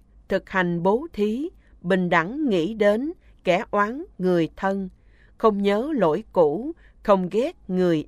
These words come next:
ác. Đây là hạnh bố thí. Nghèo thì nhiều oán, kết thêm tội lỗi một cách ngang trái. Là nghèo thì không giúp gì cho ai được để họ khỏi oán. Nghèo thì gây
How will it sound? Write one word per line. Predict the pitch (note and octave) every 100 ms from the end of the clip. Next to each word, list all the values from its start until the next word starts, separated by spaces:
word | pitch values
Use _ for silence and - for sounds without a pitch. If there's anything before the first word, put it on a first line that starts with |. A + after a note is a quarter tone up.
| -
ác. | G#3+ D#4 - _ - _ _ _ _ _ _ _ - - - - - - -
Đây | B3+ A3+
là | F#3 F3
hạnh | E3+ F3+ D#3+ F3+
bố | A3+ C#4
thí. | G3+ A3 D#4 - _ _ _ _ _ -
Nghèo | G3+ G3 F#3+
thì | G3 F#3 F3+
nhiều | F#3 F#3 -
oán, | G3 G#3 C4 F#4 - _ -
kết | C#4+ -
thêm | G3+ F#3+ F#3+
tội | F#3+ D#3+
lỗi | F3 D#3 C#3 C#4 C#4+
một | F3+
cách | C4+ -
ngang | G3+ F#3+ F3+
trái. | F#3 F#3 C4+ F4 - _ _ _ - -
Là | F#3+
nghèo | F#3+ F#3 F3+ F3 E3 - -
thì | G3 F#3
không | F3+ B3+ A#3
giúp | E4 -
gì | F3+ F3+ E3+ E3
cho | A#3+
ai | A#3 A#3
được | F3+ E3 D#3 _ - -
để | E3+ F3+ C#4
họ | - E3
khỏi | E3 F3 E3+
oán. | - F#3+ B3+ F#4+ - _ _ _ -
Nghèo | G3 F#3+ F3+ F3
thì | F#3+ F3+
gây | B3+